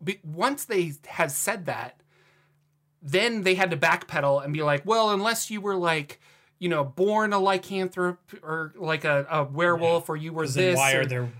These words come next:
Speaker 2: werewolves?
Speaker 1: Yeah,
Speaker 2: Because
Speaker 1: like, why are there
Speaker 2: not that
Speaker 1: werewolves if
Speaker 2: hard to
Speaker 1: it's
Speaker 2: spell to
Speaker 1: really
Speaker 2: get.
Speaker 1: that easy? And
Speaker 2: Yeah.
Speaker 1: greater restoration is also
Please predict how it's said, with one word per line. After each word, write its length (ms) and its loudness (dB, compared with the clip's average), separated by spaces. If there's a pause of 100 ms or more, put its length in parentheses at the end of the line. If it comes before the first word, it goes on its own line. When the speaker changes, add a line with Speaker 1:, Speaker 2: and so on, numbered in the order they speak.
(140)
Speaker 2:
werewolves? 480 -8
Speaker 1:
Yeah, 240 4
Speaker 2:
Because 120 4
Speaker 1:
like, 140 2
why 180 2
are 100 2
there 100 0
Speaker 2:
not 60 0
that 20 -4
Speaker 1:
werewolves 380 2
if 80 0
Speaker 2:
hard 100 4
to 80 4
Speaker 1:
it's 80 0
Speaker 2:
spell 180 0
to 60 0
Speaker 1:
really 200 -2
Speaker 2:
get. 120 -4
Speaker 1:
that 260 0
easy? 540 -8
And 380 -2 (280)
Speaker 2:
Yeah. 160 -20
Speaker 1:
greater 320 0
restoration 680 0
is 120 -4
also 720 -4